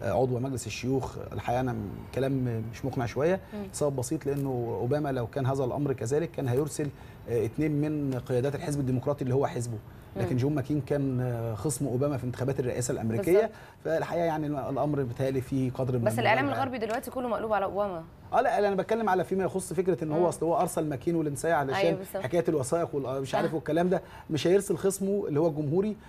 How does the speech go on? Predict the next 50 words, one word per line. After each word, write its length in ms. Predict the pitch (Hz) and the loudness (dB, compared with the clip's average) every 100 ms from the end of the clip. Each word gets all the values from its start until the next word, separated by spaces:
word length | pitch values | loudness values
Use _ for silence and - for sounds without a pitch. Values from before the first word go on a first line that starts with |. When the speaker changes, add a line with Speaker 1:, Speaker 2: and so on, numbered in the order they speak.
| - - | -8 0
Speaker 1:
علشان 500 | 143 139 160 165 160 | 2 4 4 4 0
يح-، 260 | 131 - | -2 -4
يحل 340 | - 123 143 170 | -6 -4 2 2
له 80 | |
مشكلة 400 | 165 120 180 196 - - - - | 2 0 2 2 2 -10 -6 -4
أقرب 320 | 170 170 139 | 0 0 2
إلى 160 | 160 | 0
مشكلة 300 | 151 - 170 | 0 0 0
شخصية 320 | 165 131 - 151 | 0 -2 -4 -2
تتعلق 300 | 143 139 160 | 0 2 2
بإدارته 400 | 139 127 117 - | 2 2 0 0
اللي 120 | 143 | 0
هي 40 | 156 | 2
الإدارة 240 | 147 156 | 4 2
الديمقراطية. 640 | 147 143 127 131 180 233 240 - | 2 -2 -4 0 2 2 0 -4
Speaker 2:
طبعًا. 100 | 180 | 2
Speaker 1:
لو 140 | 170 | 4
هيبعت، 360 | 160 185 175 160 | 4 2 0 0
هيبعت 280 | 165 160 143 | 0 0 -2
من 100 | 147 | -4
الحزب 240 | - 160 | -4 -2
الديمقراطي 600 | 147 143 135 165 190 208 - - - | -2 -2 0 0 0 -4 -6 -8 0
أو 60 | |
هيبعت، 320 | 147 165 160 131 | 2 2 2 2
هيبعت 320 | 160 151 143 | 2 2 -4
مستشاره 340 | 131 135 160 | -6 -2 0
للأمن 240 | 156 151 151 | 2 0 -2
القومي 380 | 131 156 165 | 0 2 2
أو 120 | 131 135 | 0 -2
مدير 220 | 139 151 | 0 0
مخابراته 540 | 139 131 139 160 170 | -2 -2 0 0 0
أو 100 | 160 | -2
حاجة 200 | - 156 | -2 -4
شبه 220 | - 139 | -2 0
Speaker 2:
آه، 40 | - | 0
Speaker 1:
كده 120 | - | 0
Speaker 2:
تكثر 100 | 269 | 0
Speaker 1:
يعني. 120 | 214 | -2
Speaker 2:
الإشاعات 340 | 196 208 214 214 | -2 -2 -2 0
يا 40 | |
Speaker 1:
بس 60 | 208 | -2
Speaker 2:
فندم 180 | 208 | 0
Speaker 1:
آه. 80 | 190 | 0
Speaker 2:
في 60 | 190 | 0
الأوقات 520 | 185 180 185 147 - | 0 2 2 2 0
اللي 100 | 185 | 0
زي 100 | 185 | 2
Speaker 1:
بالظبط. 140 | 185 180 | 2 0
Speaker 2:
دي 80 | 180 | -2
أكيد. 200 | - | -8